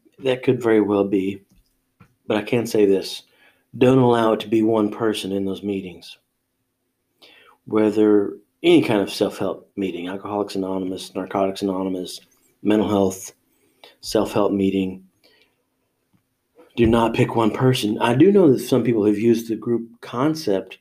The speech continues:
as a whole, as a higher power, but you can't use one person. People turn on you.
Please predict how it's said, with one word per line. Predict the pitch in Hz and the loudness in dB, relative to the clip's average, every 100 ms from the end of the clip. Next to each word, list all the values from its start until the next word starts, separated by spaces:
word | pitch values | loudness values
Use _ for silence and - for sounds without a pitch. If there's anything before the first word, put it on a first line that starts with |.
| _ _ | _ _
as | 107 90 | -8 -4
a | |
whole, | 117 135 95 95 _ _ _ _ _ - | 2 2 2 -4 _ _ _ _ _ -8
as | 101 | -6
a | 95 | -6
higher | 98 92 | -8 -10
power, | - 95 87 104 127 _ _ _ _ _ _ _ _ _ _ _ _ _ _ _ _ _ _ _ _ | -10 -12 -10 -10 -12 _ _ _ _ _ _ _ _ _ _ _ _ _ _ _ _ _ _ _ _
but | 101 - | -8 -8
you | |
can't | - 123 117 | -2 -2 -2
use | 110 101 | -4 -4
one | 95 95 | -4 -4
person. | - 101 98 95 85 76 - | -8 -6 -6 -8 -12 -16 -4
People | 156 190 | 0 0
turn | - 110 104 | 0 0 -2
on | 82 | -4
you. | 82 80 | -10 -14